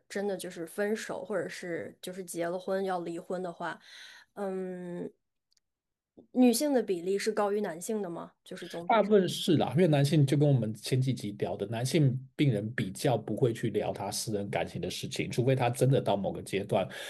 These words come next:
Speaker 2: 像我最近有一位病人，他就是很累，然后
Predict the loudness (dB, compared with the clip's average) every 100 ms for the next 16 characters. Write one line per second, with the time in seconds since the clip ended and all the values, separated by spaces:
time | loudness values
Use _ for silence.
0 | -14 -16 -2 4 4 6 6 8 8 8
1 | 6 4 2 2 2 4 4 2 0 -4
2 | -6 -2 0 -2 -8 _ _ _ _ _
3 | _ 2 4 6 4